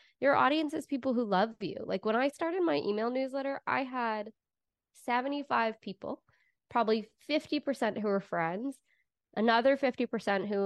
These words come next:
like, were sort of business. Actually, I'll take that back. Twenty-five percent who are business people and twenty-five percent who are family.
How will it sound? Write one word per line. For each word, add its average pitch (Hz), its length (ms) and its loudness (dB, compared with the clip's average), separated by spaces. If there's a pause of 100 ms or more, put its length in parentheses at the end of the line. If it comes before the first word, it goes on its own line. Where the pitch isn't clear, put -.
(100)
like, 185 220 -2 (420)
were 220 100 -4 (400)
sort 311 180 4
of 277 120 -4
business. 202 440 2 (260)
Actually, 208 260 0
I'll 185 100 4
take 202 200 -8
that 185 160 -4
back. - 120 -10 (260)
Twenty-five 247 420 4
percent 202 280 -2
who 202 60 -4
are 190 80 0
business 180 300 -6
people 175 220 -4
and 170 80 -4
twenty-five 226 480 2
percent 190 280 2
who 185 60 0
are 170 120 0
family. 170 320 -4